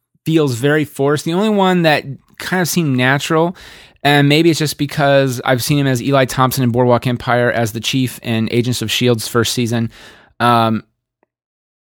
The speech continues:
it, it was, uh, uh, Eli Thom-, not Eli Thompson, Shea Wing-, Wigham.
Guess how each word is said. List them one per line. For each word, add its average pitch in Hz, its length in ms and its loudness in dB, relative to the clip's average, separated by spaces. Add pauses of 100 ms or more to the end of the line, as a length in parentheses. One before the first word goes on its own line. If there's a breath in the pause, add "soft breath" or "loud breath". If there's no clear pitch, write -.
(100)
it, 113 280 -4
it 131 200 -2
was, 120 580 2
uh, 117 440 4
uh, 107 480 0 (380)
Eli 165 260 4
Thom-, 135 320 0
not 127 200 -4
Eli 110 180 -4
Thompson, 117 240 -6
Shea 175 500 2
Wing-, 147 340 0
Wigham. 113 720 0